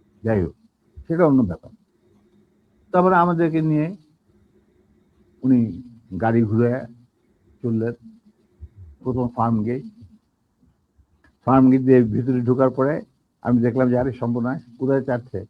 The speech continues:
লক্ষ্মীবাড়ি ক্যাম্পে নাকি?" তখন আমি চিন্তা করছি, "কি করে?" এর মধ্যে আমার খালা আর নিমি নিজেদের শাড়ি ছিঁড়ে চুল্লু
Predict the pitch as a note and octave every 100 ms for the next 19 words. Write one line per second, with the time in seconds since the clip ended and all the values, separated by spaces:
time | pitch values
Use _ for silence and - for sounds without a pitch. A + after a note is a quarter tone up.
0 | _ - B2 - D3 D3 C#3+ C#3 C3 A#2+
1 | G#2+ F2 - - _ _ _ _ _ _
2 | _ _ _ _ _ _ _ _ _ _
3 | _ _ _ _ _ _ - B2 B2 B2+
4 | B2 B2 B2 A2+ A2+ - C3+ A#2+ - A#2+
5 | G#2+ - C#3+ D3 D#3 C#3+ C#3 C#3+ _ _
6 | _ _ _ _ _ _ _ - B2+ A#2+
7 | C#3 A#2 A#2+ A2+ A#2 B2+ E3+ F3 - A2+
8 | A#2 A#2 B2 A#2 B2 C3+ B2 - C#3 D3
9 | E3 - _ _ _ _ _ - C3+ C#3